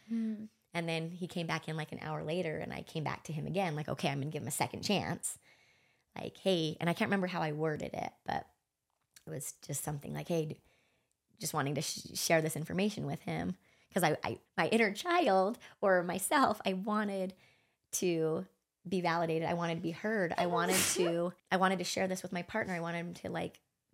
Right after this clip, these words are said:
Speaker 2: be there for me and support me as my partner, you know? And anyways, I approached it again, kind of the same thing. Like, I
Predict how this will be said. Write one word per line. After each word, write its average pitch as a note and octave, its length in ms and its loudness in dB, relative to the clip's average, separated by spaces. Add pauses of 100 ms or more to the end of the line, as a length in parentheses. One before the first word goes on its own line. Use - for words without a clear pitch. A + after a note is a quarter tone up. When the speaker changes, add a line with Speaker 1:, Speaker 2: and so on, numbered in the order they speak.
Speaker 2:
be G#3+ 100 2
there F#3+ 160 -2
for F#3+ 220 -4
me - 160 -6
and F#3 100 -8
support - 380 -4
me D#3 140 -4
as E3 160 -6
my F3 80 -6
partner, E3+ 400 -4
you E3 120 -4
know? F3+ 220 -4 (760)
And F3 280 2 (160)
anyways, E3 340 2
I E3 60 6
approached - 420 2
it - 80 -4
again, E3 460 -2
kind E3 140 -2
of D#3+ 40 -2
the D#3+ 80 0
same E3 240 -2
thing. E3 300 -4 (100)
Like, - 220 -6 (420)
I E3 460 -2